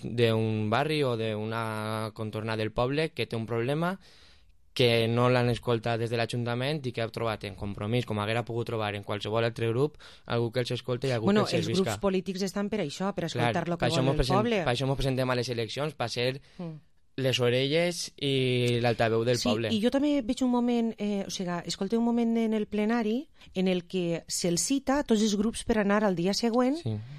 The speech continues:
Speaker 2: a Trascastell. Van anar?
Speaker 1: Sí,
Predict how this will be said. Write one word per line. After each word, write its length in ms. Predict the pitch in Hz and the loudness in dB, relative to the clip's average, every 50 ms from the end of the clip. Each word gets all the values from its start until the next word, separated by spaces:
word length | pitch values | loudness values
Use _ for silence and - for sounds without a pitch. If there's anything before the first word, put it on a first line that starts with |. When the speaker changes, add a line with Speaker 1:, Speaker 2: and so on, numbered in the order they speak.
| 147 - - - - - | -16 -18 -20 -20 -14 -4
Speaker 2:
a 360 | - 185 185 175 175 170 165 160 | -2 0 2 2 2 2 0 0
Trascastell. 560 | - 165 - - 165 156 - - 156 127 120 - - | -2 -4 -4 -4 -4 -4 -2 -2 -4 -4 -6 -6 -2
Van 160 | 160 208 233 | 0 2 2
anar? 280 | 247 240 254 311 392 - - - - - - - - - | 2 2 0 -2 -4 -8 -16 -16 -16 -16 -16 -16 -16 -8
Speaker 1:
Sí, 260 | - - 127 110 | -2 0 0 0